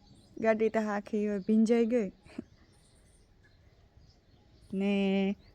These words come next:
અહીં ટાઈડ ને જ, પણ થોડું થોડું કામ ઝાકર આવે ને ઠંડુ વાતાવરણ છે. નકર એ તો હાવ ઉનાળા જેવું છે.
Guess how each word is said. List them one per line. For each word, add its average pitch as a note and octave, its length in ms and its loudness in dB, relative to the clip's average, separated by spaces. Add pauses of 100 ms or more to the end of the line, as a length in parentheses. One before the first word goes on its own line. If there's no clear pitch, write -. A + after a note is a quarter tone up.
(120)
અહીં G#3+ 180 4
ટાઈડ A#3 340 8
ને C4 160 6
જ, A3+ 120 -2
પણ G3+ 80 -2
થોડું G#3+ 280 -4
થોડું G#3+ 260 -4
કામ B3 220 -4
ઝાકર G#3 380 -6
આવે A#3+ 180 -4
ને G#3+ 60 -6
ઠંડુ A3+ 360 -4
વાતાવરણ F#3 760 -4
છે. F#3 160 -12 (1040)
નકર G#3 500 0 (420)
એ A#3+ 120 -2
તો B3 100 -2
હાવ A#3+ 200 -2
ઉનાળા A#3+ 420 -2
જેવું F#3 360 -8
છે. F#3 120 -14